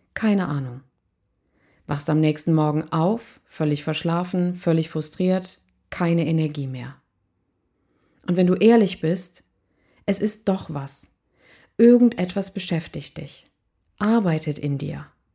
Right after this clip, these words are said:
Also es ist eigentlich nicht nichts. Und wenn du diese Einladung bekommst,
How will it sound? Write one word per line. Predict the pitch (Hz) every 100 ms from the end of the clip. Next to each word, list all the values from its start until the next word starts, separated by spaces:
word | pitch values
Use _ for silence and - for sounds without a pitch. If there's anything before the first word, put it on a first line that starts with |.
| _ _ _ - - -
Also | 180 202 196
es | 180 -
ist | 320 - -
eigentlich | 147 143 147 147 147 139
nicht | 151 147 139 - -
nichts. | 151 143 131 - - - - _ _ _ _ _ _ _ _ _ _ _ - -
Und | 190 180
wenn | 226 277
du | 285
diese | 190 170 165
Einladung | 165 202 247 196 165 156 151
bekommst, | 143 147 - 240 233 139 - - -